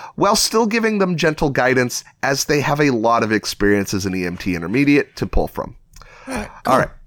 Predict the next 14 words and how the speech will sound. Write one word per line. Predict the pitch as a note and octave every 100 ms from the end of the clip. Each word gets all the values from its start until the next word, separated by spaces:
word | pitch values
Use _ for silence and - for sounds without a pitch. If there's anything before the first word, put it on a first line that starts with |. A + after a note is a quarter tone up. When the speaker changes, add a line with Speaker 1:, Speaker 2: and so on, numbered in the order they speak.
| - - -
Speaker 1:
As | D#3 F#3
they | A3
arrive | A3 D#3 A#2+ B2
to | -
the | G#2
two-story | - - D3 - B2+ G#2+
domicile, | A#2 B2+ A2+ - E2+ D#2+ C#2+ - G2
I'm, | F2+ _ -
I'm | G2+
bringing | A#2+ A#2
the | G#2+
word | F#2 E2+ D#2+
back. | D2+ - - -
Speaker 2:
Mm. | - - A2+ G2